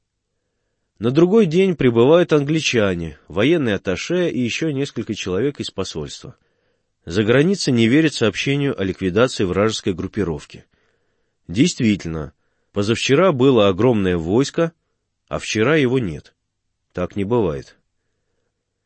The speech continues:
Начальство приказывает мне вести англичан. Дело в том, что я до войны ещё окончил технический вуз и знал английский.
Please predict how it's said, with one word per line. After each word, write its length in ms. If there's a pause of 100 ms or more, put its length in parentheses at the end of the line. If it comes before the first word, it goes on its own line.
(220)
Начальство 580
приказывает 580
мне 180
вести 320
англичан. 640 (1700)
Дело 320
в 100
том, 220
что 500
я 260
до 140
войны 260
ещё 340
окончил 580
технический 640
вуз 400 (300)
и 120
знал 300
английский. 580